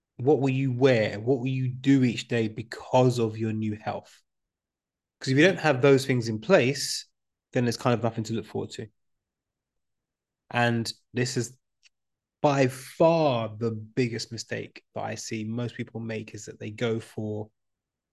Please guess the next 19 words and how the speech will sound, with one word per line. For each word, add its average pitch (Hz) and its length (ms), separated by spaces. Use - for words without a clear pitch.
um, 107 520
you 139 120
know, 127 120
this 110 160
very 123 360
simple, 117 960
um, 107 640
"Oh, 123 140
I 120 40
wanna 117 160
lose 110 180
twenty 107 220
pounds." - 340
And 107 140
they 123 100
ain't 117 140
gonna 113 140
cut 101 220
it. - 180